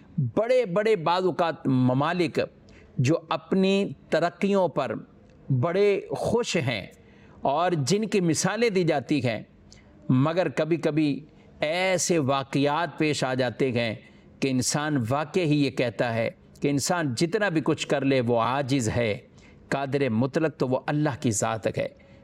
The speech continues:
کہیں بارشوں کے سلسلے ہو، آندھیاں آئیں، اس طرح کے معاملات جب ہوتے ہیں تو پھر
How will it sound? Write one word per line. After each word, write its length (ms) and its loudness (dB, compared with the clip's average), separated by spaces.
کہیں 160 -2
بارشوں 520 -2
کے 120 -2
سلسلے 540 0
ہو، 100 0
آندھیاں 500 0
آئیں، 280 -2
اس 240 -2
طرح 260 -2
کے 160 -2
معاملات 400 0
جب 160 0
ہوتے 300 0
ہیں 200 -2
تو 100 0
پھر 280 -4